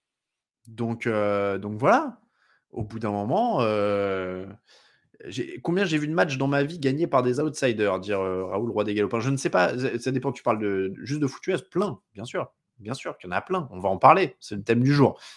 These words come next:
Donc il y a plein de surprises, et il y en a beaucoup plus régulièrement qu'on ne le pense d'ailleurs. Mais, euh, alors attendez, j'ai reçu une émoticône niveau quatre du train de la hype. Hop là, je vous la partage. Je ne sais pas trop. Tchou-tchou, voilà. Je sais pas trop à quoi elle sert. Euh, donc voilà,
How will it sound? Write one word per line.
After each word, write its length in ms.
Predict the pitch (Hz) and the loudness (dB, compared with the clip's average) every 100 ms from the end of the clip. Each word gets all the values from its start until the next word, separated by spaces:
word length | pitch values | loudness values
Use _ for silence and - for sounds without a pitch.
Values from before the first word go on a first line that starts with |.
| - | -16
Donc 140 | 101 - | -8 2
il 60 | |
y 20 | 117 | 4
a 40 | |
plein 200 | 202 202 | 4 2
de 60 | 180 | 2
surprises, 400 | - - 139 101 | -4 2 2 4
et 40 | |
il 40 | |
y 40 | 110 | 4
en 60 | |
a 60 | 123 | 4
beaucoup 260 | 131 135 131 | 4 0 -2
plus 140 | 147 | 0
régulièrement 480 | 139 135 131 139 135 | 2 4 4 2 0
qu'on 140 | 117 | 0
ne 40 | 123 | -2
le 80 | |
pense 220 | 139 311 127 | 0 0 2
d'ailleurs. 260 | 113 98 - - - - - | 2 0 -6 -20 -20 -16 -8
Mais, 380 | 110 113 110 | -4 0 4
euh, 120 | 104 - | 4 6
alors 200 | 113 95 | 6 6
attendez, 280 | - 117 90 | 2 0 2
j'ai 120 | 123 | 2
reçu 340 | 156 - 190 | 2 2 2
une 80 | 131 | 4
émoticône 520 | 180 196 - - 165 | 4 2 0 4 4
niveau 220 | 139 120 | 4 0
quatre 200 | 117 - | 0 -4
du 100 | 110 | -8
train 160 | - 135 | -8 -6
de 60 | 113 | -6
la 220 | - 98 | -8 -12
hype. 180 | 87 - - _ - | -16 -20 -20 _ -14
Hop 120 | - | -4
là, 200 | 190 - - | -4 -4 -4
je 140 | 127 | 0
vous 140 | 117 | 2
la 100 | 110 | 2
partage. 640 | - - - 87 - - _ _ _ - | 2 -2 -4 -6 -6 -12 _ _ _ -10
Je 120 | 101 | -8
ne 80 | 95 | -8
sais 140 | - | -8
pas 160 | - 151 | -8 -8
trop. 280 | - - _ _ _ | -8 -12 _ _ _
Tchou-tchou, 460 | - 135 - 107 - _ _ _ - | -12 -12 -8 -10 -10 _ _ _ -10
voilà. 340 | 104 - - - - _ _ | -8 -8 -14 -16 -20 _ _
Je 80 | - | -20
sais 80 | - | -16
pas 120 | - | -16
trop 180 | - - | -10 -12
à 40 | |
quoi 120 | - | -10
elle 80 | - | -12
sert. 140 | - _ - - - - - 131 | -14 _ -18 -14 -12 -12 -14 0
Euh, 720 | 120 123 123 120 117 113 110 107 110 101 - | 8 10 10 10 8 6 2 0 -6 -10 -6
donc 160 | 127 | 0
voilà, 400 | 160 202 151 - | 6 6 6 -4